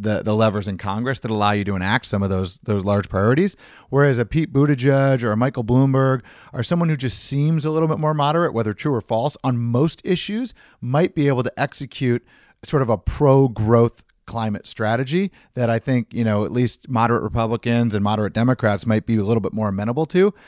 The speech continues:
than saying, "Okay, now we gotta figure out a way to execute the Green New Deal in legislative text." I think we might see more progress on climate with a moderate from either party than we would see from someone who is very, you know,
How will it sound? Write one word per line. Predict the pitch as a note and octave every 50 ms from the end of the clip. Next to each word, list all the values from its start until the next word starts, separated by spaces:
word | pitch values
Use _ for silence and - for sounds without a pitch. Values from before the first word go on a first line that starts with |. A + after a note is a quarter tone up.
| - _ -
than | C#3 C3+ A#2+
saying, | - - B2+ A#2+ A2+ A#2+
"Okay, | D3 D#3+ - C#3+ A#2+
now | A#2 A#2+ B2+
we | B2+ B2
gotta | A#2 G#2+
figure | - - A#2+ A2 A2
out | G#2+ G#2+ G#2
a |
way | G#2 A2 G#2+ G#2+
to | G2 G#2+ - -
execute | A#2 B2 - - A2 - - A#2 -
the | -
Green | G2+ A2 A2+ A2 G#2+
New | G#2
Deal | G2 F#2 G#2 A2 G#2+ G2+
in | F#2+
legislative | G2+ G#2+ G2 G2 - - G#2 F#2+ F#2+ -
text." | - C#3 B2+ A2 - - - _ - - _ _ _ _ -
I | E3 G3
think | C4 A#3+ C3+
we | C#3
might | B2+ B2 G#2+ - -
see | - - - D3+ E3 F#3+ G#3
more | F#3+ E3+ F3 F#3+
progress | F3+ - - F3 F3 F3 F#3 F#3+ F3+ -
on | F#3 F#3
climate | - - F3+ F#3 G3 G3+ -
with | - B2+ A#2+
a | A#2+
moderate | A#2+ B2+ C3 C3+ C#3 C3+ C3+ - -
from | C3 G#2+ -
either | C3+ D#3 D#3 D3+ A2+
party | - A2 G2 G2 G2 G2 G2 - - - - _
than | - B2+ A#2+
we | A#2+ B2
would | A#2 A2 G#2+ -
see | - - B2 A#2 A#2+ A#2 A2+ G#2 _ _ _ _
from | _ - A#2+ A2+ G#2
someone | - A#2+ A2 A2 G#2+ G#2+
who | G#2+ G#2+ A2 G#2
is | G2+ F2
very, | F2 A2+ A2+ A2 A2 G#2+ G#2+ G#2+
you | - A2+ G#2+
know, | G#2 G2 F#2+ -